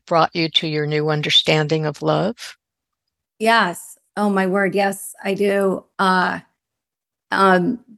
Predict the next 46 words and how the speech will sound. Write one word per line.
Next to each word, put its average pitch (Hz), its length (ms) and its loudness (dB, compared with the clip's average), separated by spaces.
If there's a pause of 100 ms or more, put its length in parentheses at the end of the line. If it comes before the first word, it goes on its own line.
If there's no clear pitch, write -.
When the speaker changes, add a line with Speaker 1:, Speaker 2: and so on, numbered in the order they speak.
Speaker 2:
I 202 100 4
had 208 360 4
to 196 320 -2
take 208 260 -4
a 185 80 -2
truck 196 440 -2 (520)
over 196 200 2
the 185 80 0
border, 175 580 -2 (340)
uh, 190 160 -4 (160)
going 185 300 4
from 190 260 2
Haiti 185 340 0
to 190 120 -8
the 185 100 -4
Dominican 180 460 -4
Republic. 180 560 -10 (480)
And 196 140 2
I 196 60 4
had 190 200 2
two 220 500 2 (300)
friends 208 260 2
with 202 160 -8
me 196 200 -2
from 190 320 -2
the 196 80 -2
U 190 160 -2
S, 180 340 -12 (320)
both 190 380 0
men. 175 360 -2 (640)
And 196 260 4
we 196 120 2
had 196 160 2
this, 190 200 -4
it 190 60 -4
was 180 140 -6
a 196 40 -6
big 233 300 -2
truck, 180 400 -4
but 202 100 2
it 185 60 -2
was 190 140 0
open 226 340 -2
in 240 100 4
the 247 60 0
back. 247 380 -2